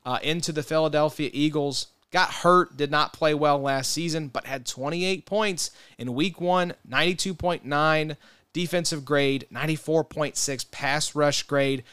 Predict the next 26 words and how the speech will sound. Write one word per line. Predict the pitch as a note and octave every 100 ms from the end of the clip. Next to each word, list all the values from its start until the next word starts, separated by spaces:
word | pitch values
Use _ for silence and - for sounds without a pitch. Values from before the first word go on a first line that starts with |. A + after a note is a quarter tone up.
| -
six | - - G#3+ G#3
pressures, | - F3 D#3+ - D#3+
two | - - A3
sacks, | G3+ - A#2 G2 -
one | C3 C#3+ F3+ F#3+
Q | - F3+
B | D#3 D3+
hit, | B2 B2 - - -
and | A#2+ A#2
three | - C#3 D3+ D#3 D#3+ D3 _ _ -
hurries. | D3 D3+ D3+ C#3+
The | -
best | A2+ D3 E3+ - - _
pass | D#3 D3+ D#3+ -
rush | D3+ D3+ -
grade | C3+ C#3+ D3 -
in | E3 F3+
the | G3 F#3+
entire | F#3 D#3+ - D#3 F3+ G3+
league | G3+ D#3+ D#3 A2+ F#2 - _ _ _ -
in | C3+
week | A#2+ C#3+ C#3+
one | C3+ A#2+ G2 G#2
belonged | A#2 A#2+ A#2+ A#2
to | - A#2+
Javon | A#2 G#2+ A2+ A#2+ A#2